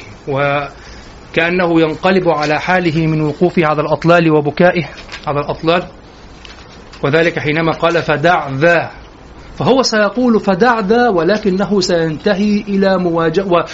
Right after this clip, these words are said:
ويقطع رحلة طويلة تدل ويستوفي فيها غضبة كانت في نفسه وحماسة كانت في نفسه وكذا، ولكنه سينتهي إلى نهاية هذا الفصل يجد نفسه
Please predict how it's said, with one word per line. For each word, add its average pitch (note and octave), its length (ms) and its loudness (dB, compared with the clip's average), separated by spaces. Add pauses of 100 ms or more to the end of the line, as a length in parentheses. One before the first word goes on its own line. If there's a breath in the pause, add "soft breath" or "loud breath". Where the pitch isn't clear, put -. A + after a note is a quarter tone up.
(160 loud breath)
ويقطع E3+ 480 2
رحلة F#3 440 -2
طويلة F#3+ 380 0
تدل F#3 340 0
ويستوفي F3+ 600 2
فيها F#3 260 0
غضبة F3 560 -2
كانت G3 280 0
في E3+ 140 0
نفسه F#3 400 0
وحماسة E3+ 560 0
كانت G3 260 -2
في E3+ 140 -4
نفسه G#3 260 -2 (160)
وكذا، G#3+ 280 0 (300 loud breath)
ولكنه G3 580 2
سينتهي F#3+ 560 0
إلى F#3 440 0
نهاية G#3 440 0
هذا G#3+ 100 0
الفصل A3+ 360 -2
يجد F3+ 360 2
نفسه G3 640 -4